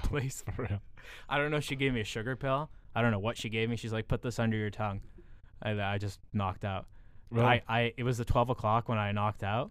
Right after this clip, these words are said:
Speaker 2: Yeah.
Speaker 1: And I, like, got a solid hour. And I checked my phone. Because I slept in the, like, same position, I looked at the, I thought I slept for twelve hours. And I, I messaged my mom. I was like, "Oh my God, I slept for twelve hours. Like, this is great." She's like, "No, it's only been an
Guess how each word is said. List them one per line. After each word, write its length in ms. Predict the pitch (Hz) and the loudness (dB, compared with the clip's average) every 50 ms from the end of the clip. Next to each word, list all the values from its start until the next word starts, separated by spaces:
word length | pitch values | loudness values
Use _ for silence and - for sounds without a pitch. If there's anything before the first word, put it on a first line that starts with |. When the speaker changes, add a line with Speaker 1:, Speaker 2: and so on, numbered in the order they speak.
| - - | -6 -4
Speaker 2:
Yeah. 200 | 117 113 117 - - - - - - - - - _ - - - - - | -4 -4 -4 -4 -8 -14 -14 -14 -14 -14 -16 -20 _ -20 -18 -14 -10 -4
Speaker 1:
And 120 | - 113 | -2 0
I, 100 | 110 110 | 0 0
like, 220 | 110 117 117 110 - - - | 0 0 -2 -4 -4 -6 -2
got 200 | 120 117 120 120 | 0 2 2 2
a 80 | 117 | 0
solid 380 | 110 - 113 107 113 113 113 104 | -2 -2 -2 -2 -2 -2 -2 -4
hour. 400 | 104 95 95 98 107 123 147 170 - - - _ _ _ - | -4 -4 -2 -2 -2 -2 -2 -4 -8 -14 -18 _ _ _ -8
And 60 | 117 | -6
I 40 | 110 | -6
checked 320 | - - - 139 135 - - | -4 -4 -2 -2 -2 -2 -2
my 160 | 127 120 117 | -2 -2 -2
phone. 440 | - - 113 107 101 95 98 101 - - - - - - - - - - - - | -4 -4 -4 -2 -2 -2 -6 -8 -10 -12 -16 -16 -16 -18 -20 -20 -20 -18 -10 -6
Because 300 | 127 127 113 - 127 123 | -4 -2 0 2 2 2
I 80 | 131 143 | 2 0
slept 340 | 143 - - 123 123 - 151 | 0 -2 -4 -6 -6 -6 -6
in 120 | 131 123 | -8 -6
the, 120 | 120 117 117 | -6 -8 -10
like, 260 | 117 110 110 104 - - - | -10 -12 -12 -12 -14 -16 -16
same 340 | - - - 110 107 110 | -12 -10 -8 -8 -6 -6
position, 500 | 110 120 107 98 104 101 - - 139 139 | -8 -8 -8 -8 -10 -8 -8 -6 -6 -6
I 180 | 120 101 98 104 | -6 -6 -8 -8
looked 260 | 104 101 110 110 - | -6 -8 -8 -8 -10
at 80 | 113 - | -12 -12
the, 80 | - - | -12 -8
I 140 | 110 107 117 | -6 -6 -4
thought 240 | 117 - 120 123 123 | -4 -2 -2 0 0
I 80 | 123 | 0
slept 380 | 127 - - - 113 113 - - | -2 -2 -4 -4 -4 -4 -4 -4
for 140 | - 120 110 | -4 -4 -4
twelve 340 | - - 110 107 107 101 101 | -2 0 0 2 2 2 2
hours. 400 | 101 101 98 95 95 98 - - | 0 0 0 -2 -4 -6 -6 -6
And 120 | 101 104 | -6 -4
I, 140 | 104 104 104 - - | -4 -4 -6 -6 -6
I 120 | 117 104 | -6 -4
messaged 420 | 101 101 107 107 - 120 113 101 104 | -2 -2 -2 -2 -2 -4 -4 -4 -2
my 120 | 107 104 | -2 -2
mom. 160 | 104 104 104 104 | 0 -2 -2 -4
I 20 | |
was 80 | 107 - | -6 -8
like, 120 | 120 - | -8 -8
"Oh 60 | 123 113 | -6 -4
my 120 | 110 110 | -2 -2
God, 140 | 107 110 107 | -2 -2 -2
I 40 | 107 | -2
slept 300 | - - 127 123 - - | -4 -4 -4 -4 -4 -4
for 80 | - | -6
twelve 320 | - - 127 117 117 110 110 | -6 -4 -2 -2 -2 0 0
hours. 340 | 117 127 123 113 107 104 | 0 2 2 0 -2 -4
Like, 140 | - 104 101 | -6 -8 -8
this 140 | - 110 110 | -8 -8 -6
is 100 | 110 110 | -6 -6
great." 260 | 107 113 110 104 104 - - - - - - | -4 -4 -4 -4 -4 -8 -12 -18 -18 -16 -10
She's 80 | - | -8
like, 140 | 117 104 104 - - - | -6 -6 -6 -8 -12 -12
"No, 300 | 117 110 107 110 110 110 | -8 -8 -6 -4 -2 -4
it's 140 | 113 - 123 | -2 -2 -2
only 160 | 131 120 117 | -2 0 0
been 180 | 113 131 127 117 | 0 -2 -2 -2
an 140 | 107 113 | -2 -2